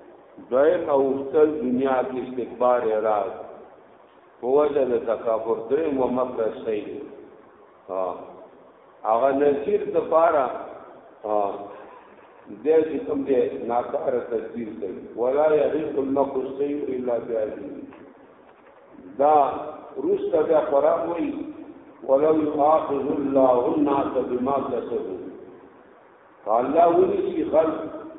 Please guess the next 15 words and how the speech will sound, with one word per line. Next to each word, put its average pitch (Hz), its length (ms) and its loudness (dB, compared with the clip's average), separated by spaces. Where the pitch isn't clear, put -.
بما 135 340 0
کسبوا، 143 560 -2
په 135 220 -8
سبب 135 400 -2
دا 117 160 0
کسب. 110 420 -8
کسب 139 380 -2
یې - 280 -6
څه 147 140 -4
کړی؟ 92 240 -6
درې 127 200 -4
دي. - 480 -10
یو 151 420 6
نفورا، 151 580 2
نفرت، 120 560 -2